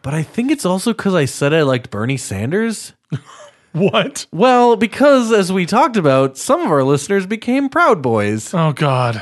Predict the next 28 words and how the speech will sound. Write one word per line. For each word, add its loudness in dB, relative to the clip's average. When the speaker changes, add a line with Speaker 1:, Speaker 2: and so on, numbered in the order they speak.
Speaker 1:
They -2
probably 4
don't 4
like 2
Bernie 2
Sanders. -4
And -4
in -2
Speaker 2:
Yeah, 0
Speaker 1:
that 2
Speaker 2:
that's 2
true. -2
Speaker 1:
episode, 0
I 0
said -4
that 0
I 0
liked -2
him. -4
I -4
didn't, -4
I -4
don't -2
think -4
I 0
went -2
on 0
a, -4